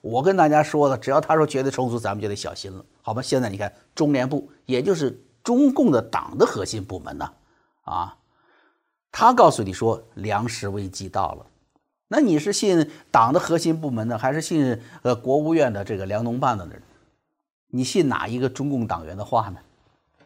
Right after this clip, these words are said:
第六条啊，说是境内恐怖活动要增加，反正是老百姓越来越不安全吧。那么面对这样的绝境，习近平有什么高招吗？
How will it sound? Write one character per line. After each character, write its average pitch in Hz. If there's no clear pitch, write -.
第 143
六 147
条 -
啊， 80
说 120
是 120
境 123
内 107
恐 -
怖 104
活 87
动 101
要 85
增 95
加， 95
反 82
正 120
是 113
老 117
百 107
姓 117
越 117
来 101
越 98
不 95
安 113
全 -
吧。 -
那 156
么 160
面 170
对 143
这 143
样 120
的 101
绝 95
境， 110
习 -
近 160
平 -
有 117
什 110
么 95
高 117
招 120
吗？ 120